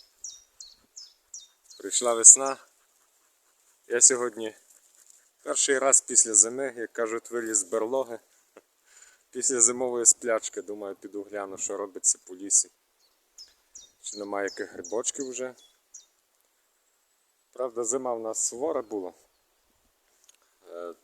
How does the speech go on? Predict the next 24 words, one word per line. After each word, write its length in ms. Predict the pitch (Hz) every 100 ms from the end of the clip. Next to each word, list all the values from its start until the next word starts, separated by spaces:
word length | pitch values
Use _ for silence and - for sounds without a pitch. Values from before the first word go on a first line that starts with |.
| _
затрималася 880 | - - 104 - 117 107 101 95 107
весна, 460 | 92 - - 143 135 _ - - _ _ - - _ _ -
холодно, 640 | - 131 135 117 117 117 - - - -
довго 240 | 117 107 110
було. 360 | 101 110 98 _ _ _ _ _ _ -
Оце, 260 | - 127
може, 280 | 117 117 110
два 220 | 101 110
дні 200 | 104 107
десь 260 | 98 90 -
так, 240 | 101 -
як 240 | 92 - 95
більш-менш 520 | 85 98 - 104 95
нормальна 460 | 101 95 95 95 87
температура 580 | - 87 95 92 - 131
вже. 200 | 107 107 _ _ _ _ _ _ _ _ _ - _ _ - - _ -
Тому 260 | 139 143
навряд 380 | 131 127 131 117
ли 120 | 110
чи 320 | - 120 110 110
щось 360 | - 120 -
я 80 | 120
знайду, 560 | 113 123 131 226 247 196 - - - -
хоча 600 | 139 - 143 131 127